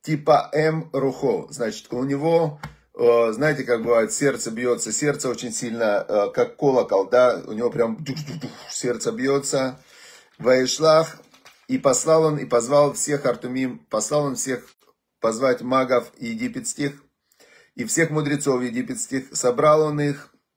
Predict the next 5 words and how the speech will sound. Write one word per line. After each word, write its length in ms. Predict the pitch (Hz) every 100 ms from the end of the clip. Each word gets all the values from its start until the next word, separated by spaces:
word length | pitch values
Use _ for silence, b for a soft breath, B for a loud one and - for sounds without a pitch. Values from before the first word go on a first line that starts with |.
| _ _ _ _ _ _ -
и 80 | 131
рассказал 640 | 151 143 135 123 139 131
им 420 | 127 120 123 117 _ -
свой 560 | - 113 117 113 - _
сон. 420 | - - 87 -